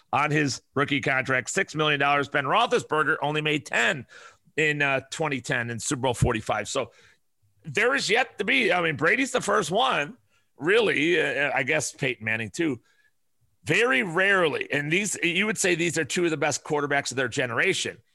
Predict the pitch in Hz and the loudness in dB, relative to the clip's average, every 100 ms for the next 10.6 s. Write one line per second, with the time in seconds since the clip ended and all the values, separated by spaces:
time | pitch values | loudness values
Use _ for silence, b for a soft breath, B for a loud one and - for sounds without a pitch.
0 | b _ 196 262 - 269 - 190 190 202 | b _ 0 0 0 -2 0 0 0 0
1 | 170 170 151 143 139 131 - 208 135 113 | -2 -2 -2 0 0 -2 -2 0 -2 -6
2 | - _ 151 127 160 156 170 160 147 135 | -16 _ -8 -2 -2 -2 -2 -2 -2 -4
3 | - 175 175 180 175 170 185 _ _ - | -4 0 2 2 0 -4 -12 _ _ -16
4 | - - 190 202 196 190 180 180 190 190 | -8 0 4 6 4 4 4 2 0 -6
5 | _ - 143 151 156 147 160 147 220 247 | _ -8 -6 -4 -4 -2 0 0 0 -2
6 | - 139 - - 135 120 160 202 196 180 | -4 -6 -8 -20 -20 -6 0 0 -2 -6
7 | - 202 220 - 170 175 233 220 160 135 | -4 -2 -2 -2 -2 0 0 0 0 0
8 | 165 151 165 - 156 139 127 113 170 165 | 0 0 -2 -4 -4 -4 -6 -4 -2 -2
9 | 135 123 - 143 139 135 147 - 131 139 | -6 -10 -6 -4 -4 -4 -6 -6 -6 -4
10 | 135 - 156 196 151 143 | -4 -4 -4 -2 -2 -4